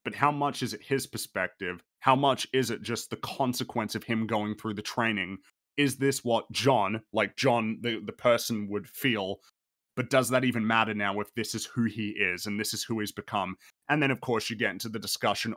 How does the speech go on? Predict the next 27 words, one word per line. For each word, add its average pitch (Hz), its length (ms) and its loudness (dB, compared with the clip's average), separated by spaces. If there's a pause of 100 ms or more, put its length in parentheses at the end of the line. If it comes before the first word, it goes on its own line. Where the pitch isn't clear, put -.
of, 110 200 2
like, 101 260 -2
the 110 60 -6
concept 107 520 -6
of 92 120 -14
greater 101 320 -2
good 95 400 -4 (440)
and, 107 260 2
um, 101 520 0 (160)
and, 110 260 -2 (200)
and 113 300 0 (100)
a 110 140 0
hugely 113 520 -2
important 104 400 -2
aspect 104 460 -2
of 104 100 -6
that 98 180 0
would 101 140 -8
be, 101 160 0
well, 98 180 -6
how 113 220 0
do 110 80 -6
the 95 80 -12
people 107 400 -6
who 107 320 -4
were 107 300 -2
robbed 104 600 2